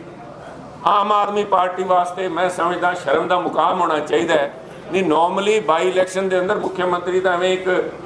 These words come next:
ਗੈਸਟ ਆਰਟਿਸਟ ਦੇ ਤਰ੍ਹਾਂ ਗੇੜਾ ਜਿਹਾ ਮਾਰ ਕੇ ਆ ਜਾਂਦੇ, ਕੋਈ ਉੱਥੇ, I think, ਮੈਂ ਤਾਂ ਇੰਨੇ ਸਾਲ ਹੋ ਗਏ ਰਾਜਨੀਤੀ 'ਚ, ਕਿਤੇ ਮੈਂ ਇਸ ਤਰ੍ਹਾਂ ਮੁੱਖ ਮੰਤਰੀ ਨੂੰ ਕੈਂਪ ਲਾ ਕੇ ਦੇਖਿਆ ਨਹੀਂ। ਤੇ ਨਾਲ ਸਵਾਲ ਆ ਵੀ ਉੱਥੇ ਉੱਠਿਆ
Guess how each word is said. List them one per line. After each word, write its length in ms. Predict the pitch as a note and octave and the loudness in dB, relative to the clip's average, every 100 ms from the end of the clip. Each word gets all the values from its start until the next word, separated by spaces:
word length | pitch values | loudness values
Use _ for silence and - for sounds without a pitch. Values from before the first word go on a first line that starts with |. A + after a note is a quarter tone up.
| - C3 | -8 2
ਗੈਸਟ 260 | F#3 F#3+ F#3+ | 2 4 2
ਆਰਟਿਸਟ 460 | F3+ F3+ F#3 F3+ | 2 2 -2 0
ਦੇ 100 | F3 | 0
ਤਰ੍ਹਾਂ 260 | F3 F3+ F3+ | 0 2 2
ਗੇੜਾ 260 | D#3+ E3 | 2 2
ਜਿਹਾ 160 | F3+ F3 | 4 2
ਮਾਰ 200 | D#3+ D#3 | 2 0
ਕੇ 160 | D#3+ E3 | 0 2
ਆ 140 | E3 | 2
ਜਾਂਦੇ, 200 | E3 G#3+ | 0 -2
ਕੋਈ 260 | F#3+ F#3 F3 | 0 2 2
ਉੱਥੇ, 380 | E3 F3 E3+ D#3+ | 0 0 2 2
I 20 | |
think, 220 | D#3+ E3+ E3+ | 0 -2 0
ਮੈਂ 200 | D#3+ F3+ | 2 2
ਤਾਂ 120 | F3 | 2
ਇੰਨੇ 220 | E3 F3 | 0 -2
ਸਾਲ 240 | D3 D#3 | 2 2
ਹੋ 120 | D#3+ C#3+ | 2 2
ਗਏ 120 | D3+ | 4
ਰਾਜਨੀਤੀ 440 | D3 D3 D#3 D#3+ | 4 2 -4 -8
'ਚ, 40 | D#3+ | -8
ਕਿਤੇ 340 | E3 D#3+ E3 | -6 -4 0
ਮੈਂ 500 | D#3+ D3+ - - - - D#3+ | 2 2 0 -8 -14 -4 -2
ਇਸ 80 | |
ਤਰ੍ਹਾਂ 220 | D#3 E3+ D#3+ | 0 0 0
ਮੁੱਖ 140 | D#3 | 0
ਮੰਤਰੀ 440 | D#3+ D#3+ D#3+ D#3+ | 0 2 2 2
ਨੂੰ 200 | D#3+ D3+ | 2 2
ਕੈਂਪ 260 | E3 D#3 D#3 | 2 2 2
ਲਾ 180 | D#3 D3+ | 2 2
ਕੇ 160 | D3+ | 2
ਦੇਖਿਆ 400 | C#3+ C3+ C3+ D#3+ | 0 0 2 2
ਨਹੀਂ। 200 | D#3+ D#3+ D#3+ - - - - | 2 2 -2 -6 -10 -14 -4
ਤੇ 100 | F#3 | 0
ਨਾਲ 280 | D#3 E3 F#3+ | 4 4 2
ਸਵਾਲ 400 | F#3+ D#3+ F3+ G3 | 2 2 4 4
ਆ 140 | G3+ | 2
ਵੀ 100 | A#3+ | 2
ਉੱਥੇ 220 | A#3 G3+ F#3+ | 0 0 0
ਉੱਠਿਆ 440 | - E3+ E3 | 0 2 2